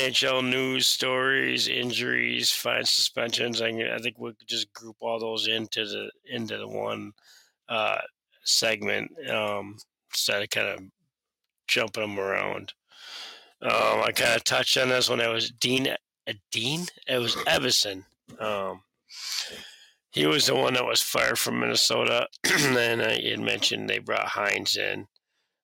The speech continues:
Um, so, uh, I don't know if you wanna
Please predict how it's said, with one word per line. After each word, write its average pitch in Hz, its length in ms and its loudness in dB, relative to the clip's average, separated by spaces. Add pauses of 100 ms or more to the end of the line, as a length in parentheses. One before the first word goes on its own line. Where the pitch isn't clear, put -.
(120)
Um, - 540 -14 (1300)
so, 101 440 -4 (1400)
uh, - 40 -2
I 104 440 -2
don't 117 80 0
know - 40 -4
if 117 140 -6
you 117 60 -2
wanna 117 200 0